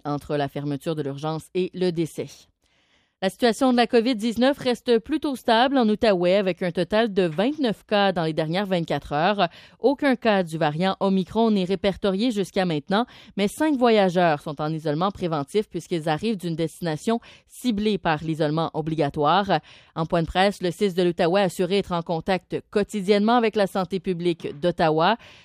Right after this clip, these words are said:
Dans le réseau scolaire, dix classes de quatre écoles sont, euh, en isolement, mais on ne parle d'aucune fermeture pour, euh, l'instant.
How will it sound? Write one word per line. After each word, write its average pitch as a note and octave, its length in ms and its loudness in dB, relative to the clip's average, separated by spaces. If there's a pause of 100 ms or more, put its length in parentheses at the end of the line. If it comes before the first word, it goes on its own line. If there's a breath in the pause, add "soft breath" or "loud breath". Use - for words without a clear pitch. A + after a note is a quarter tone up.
(140 loud breath)
Dans E3 80 -2
le E3 80 0
réseau E3 480 -2
scolaire, F#3 640 2
dix F3 320 0
classes A#3+ 380 2
de G3+ 80 0
quatre F#3+ 260 -4
écoles F#3+ 300 0
sont, F3 260 -2
euh, C#3+ 160 0
en D#3 300 -2
isolement, F3 580 2
mais G3 140 0
on D3+ 120 -2
ne D#3 120 -4
parle F3+ 240 0
d'aucune G3 480 -2
fermeture F#3 680 -2
pour, F3 300 0
euh, C#3 100 0
l'instant. D#3 440 -4